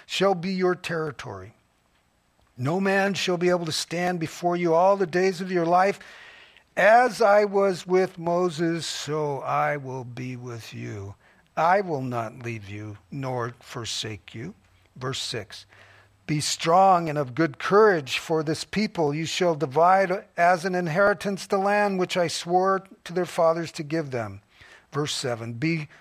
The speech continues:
only be strong and very courageous, that you may observe to do according to all the law which Moses my servant commanded you. Do not turn from it to the right or to the left,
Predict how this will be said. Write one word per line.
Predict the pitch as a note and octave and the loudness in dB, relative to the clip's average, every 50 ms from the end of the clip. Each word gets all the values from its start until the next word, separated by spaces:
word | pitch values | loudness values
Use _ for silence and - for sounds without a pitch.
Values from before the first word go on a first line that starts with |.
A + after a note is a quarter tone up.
| - - - | -14 -2 2
only | E3+ F#3 G#3+ A3+ A#3 A3 | 4 4 4 4 4 2
be | G3 E3 F#3+ E3 | 0 0 -2 -2
strong | - - - - G3 G3 G3+ G#3+ A3 A3 A3 A3 | -2 -4 -4 2 4 4 6 8 6 6 6 4
and | G3+ F#3 F3+ E3+ D3+ | 0 0 0 -2 -2
very | C3 D3+ E3+ G#3+ A#3 B3+ C4 B3+ B3 A3 F#3+ | 0 2 4 6 8 6 6 4 0 -4 -6
courageous, | - - - F3+ F3 E3+ E3 D#3+ C#3+ B2 A2+ B2 A#2 B2 - - - - - - - - - | -6 -4 -2 0 2 2 2 2 0 -2 -6 -10 -10 -10 -10 -12 -14 -16 -20 -20 -20 -8 -4
that | D#3+ D#3 D3+ E3 | -2 -2 -2 -2
you | E3 F#3 A3+ B3 A#3+ | -2 -2 -2 0 0
may | A3+ A3 G#3 G#3 | 0 0 0 0
observe | F#3+ F3+ E3 C#3+ C3+ C3+ C3 E3 G3+ A3+ A#3+ B3 A#3+ A3+ G3 - | 0 -2 -4 -4 -4 -6 0 2 2 2 2 0 -2 -4 -8 -10
to | - F3+ | -10 -10
do | D#3+ C#3+ C#3 - F#3+ F#3 F#3 F#3+ G3 | -8 -8 -6 -4 -4 -2 -2 -2 -2
according | E3+ D3 - - - F3+ F3+ F3 F3+ F3+ - | -2 -4 -6 -6 -2 -2 0 0 -2 -4 -4
to | - D#3 | -8 -10
all | - - E3+ D#3+ E3+ F#3+ G3+ G#3+ A3 A3+ | -8 -2 2 4 6 6 6 6 4 2
the | G#3 A3 | 0 -2
law | G#3+ G#3 F3 D#3+ D#3 D3+ D3+ D3+ D3+ | -2 -2 0 0 2 2 2 2 0
which | C#3+ C#3+ C#3+ C#3+ - - | 0 -2 -6 -6 -6 -8
Moses | C#3 C#3 D3 D#3 E3 E3 D#3 F3+ F3 D#3+ - - | -6 -2 -2 -2 -2 -2 -4 -6 -6 -8 -8 -10
my | C#3 C3 | -10 -8
servant | B2 - - - D#3 D3 C#3 D3 C#3+ C#3 - | -8 -6 -6 -6 -6 -6 -6 -6 -8 -10 -12
commanded | - - C3+ B2+ C3 C3 C3 C3 C3 C3 C3 A#2 G#2+ | -14 -12 -12 -8 -8 -6 -6 -6 -6 -8 -10 -10 -10
you. | G#2+ G#2+ G#2+ G2 F#2 F2 F#2+ _ _ _ - - - - - _ _ - | -12 -10 -10 -10 -12 -14 -16 _ _ _ -20 -20 -20 -20 -20 _ _ -10
Do | - B2+ | -6 -4
not | B2+ C#3 D3+ E3+ F#3 - - | -2 0 0 0 0 -2 -4
turn | - - G3+ A#3+ B3+ B3+ A#3+ | -4 0 2 2 2 0 -2
from | - - A#3+ A#3+ A#3 A#3 | -4 -2 -2 0 2 2
it | A#3 A#3 A3+ - - | 0 0 0 -6 -8
to | - G3+ | -8 -4
the | E3+ F#3 F3 | -2 -2 -2
right | D#3+ D#3+ E3+ F3+ F#3+ G3+ G3+ - | 2 4 4 4 4 0 -4 -6
or | - F#3 F3+ | -4 -2 -2
to | F#3 | 0
the | F#3 F#3 | 0 0
left, | F3+ E3+ D#3 D3+ D#3 D3+ - - | 2 4 6 6 4 4 2 -8